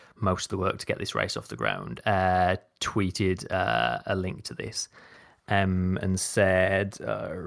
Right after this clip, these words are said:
blah, blah, blah, marketing stuff, uh, "See the new track below, world-class racing without using Hundred ninety-ninth Street, and no racing during school hours."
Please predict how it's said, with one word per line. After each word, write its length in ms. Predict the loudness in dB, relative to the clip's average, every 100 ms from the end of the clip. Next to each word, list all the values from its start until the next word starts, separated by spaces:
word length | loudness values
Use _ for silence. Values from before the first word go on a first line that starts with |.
| -8
blah, 240 | -2 2 4
blah, 120 | 2
blah, 540 | 4 6 6 6 4 2 _ _ _ 0
marketing 400 | 0 2 -2 -4
stuff, 460 | -2 0 -2 -2
uh, 560 | 0 2 4 2 2 0
"See 320 | 2 4 6
the 80 | 6
new 120 | 6
track 280 | 6 4 6
below, 340 | 6 8 8
world-class 640 | 6 6 8 8 8 2 4
racing 440 | 4 4 2 0
without 280 | 2 4 4
using 280 | 4 2 2
Hundred 260 | 2 2 4
ninety-ninth 500 | 4 4 2 0 0
Street, 360 | -2 -4 -6 -8 -18 -4
and 160 | 2 8
no 160 | 8
racing 420 | 10 8 6 2 2
during 240 | 4 2
school 340 | 2 2 4
hours." 360 | 4 2 -2